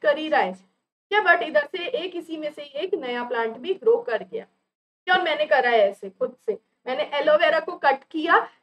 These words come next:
एलोवेरा को एक दूसरे pot में लगा दिया, ठीक है, और उस दूसरे pot में से भी न्यू एलोवेरा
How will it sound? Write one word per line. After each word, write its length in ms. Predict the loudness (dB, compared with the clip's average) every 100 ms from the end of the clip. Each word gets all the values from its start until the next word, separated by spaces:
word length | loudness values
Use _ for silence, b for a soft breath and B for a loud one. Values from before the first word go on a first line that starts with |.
| -2
एलोवेरा 460 | -2 0 0 0
को 120 | 0 -2
एक 200 | -4 -6
दूसरे 360 | -6 0 0
pot 300 | 4 2 2 -4
में 60 | -4
लगा 260 | -2 -2
दिया, 380 | -4 -2 -2 -2 _ -12
ठीक 140 | 2
है, 60 | 2
और 220 | 4 4
उस 140 | 4 2
दूसरे 380 | -4 -2 -2
pot 280 | 2 2 2 -4
में 80 |
से 140 | -12 -8
भी 200 | -4 -4
न्यू 280 | -4 -6 0
एलोवेरा 640 | 2 2 0 2 2 2